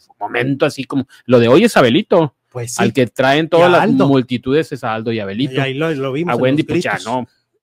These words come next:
Speaker 1: Lo
Speaker 2: Ujú.
Speaker 1: tuvo en su momento, le duró algún tiempo y a Nicola, pero ahorita ya no es la euforia que desataba hace un año, dos años.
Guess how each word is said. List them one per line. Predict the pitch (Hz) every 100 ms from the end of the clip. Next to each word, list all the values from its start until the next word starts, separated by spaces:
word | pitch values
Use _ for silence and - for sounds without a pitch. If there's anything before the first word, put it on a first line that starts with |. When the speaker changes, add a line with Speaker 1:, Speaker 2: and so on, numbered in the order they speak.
| _
Speaker 1:
Lo | 123 123
Speaker 2:
Ujú. | 120
Speaker 1:
tuvo | 131 170
en | 196
su | 190
momento, | 135 120 123 151 180
le | 127
duró | 113 120
algún | 127 143
tiempo | 139 127 123 143
y | 127
a |
Nicola, | 104 95 113 110 127 - _ _ _
pero | 110
ahorita | 101 95 117
ya | 107
no | 104
es | 95 95
la |
euforia | 95 - - - 104
que | - 104
desataba | 98 104 - 90 90
hace | - 95
un | 98
año, | 92 98 95
dos | 92 -
años. | 98 101 - -